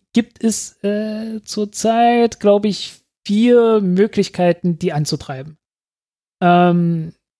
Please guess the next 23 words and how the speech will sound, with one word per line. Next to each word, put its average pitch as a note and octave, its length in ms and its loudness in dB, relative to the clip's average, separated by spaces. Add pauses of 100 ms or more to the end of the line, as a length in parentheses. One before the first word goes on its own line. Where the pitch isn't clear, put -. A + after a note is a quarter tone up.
(140)
die G3 80 -4
ganz A3 260 -2
klassische G3+ 460 0
ist F3 520 -2
Gasgeneratorantrieb. D3 1160 -6 (1080)
Ähm, D#3+ 580 2 (140)
und E3+ 420 2 (180)
das F3 160 2
ist E3 120 2
einfach, D#3 420 2
ja, D3+ 220 0
das, D3 240 -4
was D#3 160 -2
man D3+ 160 0
auch D3 140 -2
von D#3 180 2
der C#3+ 100 2
Merlin C#3 440 2
eins D3 280 0
Rakete D3+ 360 -4
oder D#3 200 0
so, D3 140 0
äh, D#3 440 -2